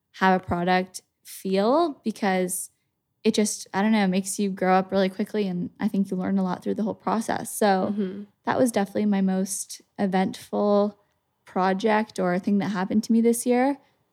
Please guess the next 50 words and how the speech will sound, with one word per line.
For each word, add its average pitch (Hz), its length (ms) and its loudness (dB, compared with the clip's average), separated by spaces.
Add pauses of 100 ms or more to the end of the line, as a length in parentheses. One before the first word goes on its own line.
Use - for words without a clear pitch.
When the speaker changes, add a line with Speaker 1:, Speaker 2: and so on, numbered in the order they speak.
(160)
Speaker 1:
Otherwise, 196 460 4
I 214 40 -6
feel 190 140 -4
like 190 60 -4
most 190 240 -2
things 196 200 -2
have 180 160 -2 (220)
kinda 294 240 6
stayed - 240 -2
the - 60 -8
same. - 260 -8
Like, 220 200 0 (260)
life 208 260 4
changes, 180 440 2
obviously, 214 760 4 (240)
but 180 460 4 (120)
that 190 200 2
was, 185 140 -2
like, 190 160 -6
the 190 80 -2
main, 175 540 -2
my 196 160 -2
main 185 240 -2
thing. 214 360 -6 (100)
Speaker 2:
We 226 180 2
launched 269 380 2
Recess 220 440 -2
as 208 120 -8
well, 185 200 6
but 185 100 0
I 190 100 0
feel 202 200 0
like 196 340 0 (220)
your 185 800 2 (240)
clothing 196 420 2
brand 185 260 2
is, 190 140 -4
like, - 260 -6
your 185 240 2
thing 180 360 -2
only, 220 320 4
and 196 80 0
Speaker 1:
Mm-hmm. 196 80 -2
Speaker 2:
you 185 80 -4
spend 185 320 -4
so - 180 0
much 175 240 -2
time 170 260 0
on 190 140 0
it. 294 220 0